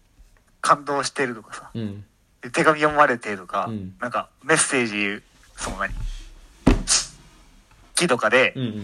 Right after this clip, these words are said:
Speaker 1: メッセージ言われて泣いてる人とかさ、
Speaker 2: うんうん。
Speaker 1: な-、なんだそいつらと思って来たけど、
Speaker 2: うんうん。
Speaker 1: 来ますね。
Speaker 2: 来るね。
Speaker 1: これは。
Speaker 2: これは。
Speaker 1: <laughs> ちょっと本当に直接収録じゃなくてよかったわ。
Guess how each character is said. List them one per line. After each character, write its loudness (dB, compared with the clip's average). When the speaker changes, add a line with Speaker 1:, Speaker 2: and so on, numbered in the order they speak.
Speaker 1:
メ 4
ッ 6
セ 4
ー 0
ジ -6
言 -4
わ 4
れ -2
て -14
泣 6
い -6
て 6
る 4
人 -4
と -12
か -16
さ、 -6
Speaker 2:
う -8
ん -6
う -6
ん。 -4
Speaker 1:
な-、 8
な 8
ん 0
だ 4
そ 2
い 2
つ 2
ら 4
と -8
思 -6
っ -6
て -10
来 -6
た 0
け -14
ど、 -4
Speaker 2:
う -2
ん -2
う -4
ん。 -12
Speaker 1:
来 4
ま 6
す 6
ね。 6
Speaker 2:
来 0
る 4
ね。 -4
Speaker 1:
こ 6
れ 6
は。 8
Speaker 2:
こ 4
れ 0
は。 2
Speaker 1:
<laughs> 2
ち 8
ょ 12
っ -2
と 0
本 4
当 8
に 4
直 0
接 8
収 8
録 4
じ 6
ゃ 10
な 6
く -12
て 0
よ 4
か 8
っ 2
た 4
わ。 0